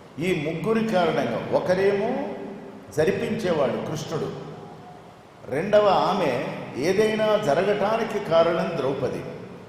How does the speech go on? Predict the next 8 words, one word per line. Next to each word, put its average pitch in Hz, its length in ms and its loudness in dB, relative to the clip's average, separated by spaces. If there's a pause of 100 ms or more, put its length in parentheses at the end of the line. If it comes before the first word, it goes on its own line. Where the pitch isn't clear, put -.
(220)
ఈ 180 240 -4
జరిగిన 202 420 4
దానిని 226 520 2
జరిగినట్టుగా 190 960 2
యథార్థంగా 160 960 4
లోకానికి 170 680 0
అందించటానికి 170 800 -2
వచ్చినటువంటి 135 880 -4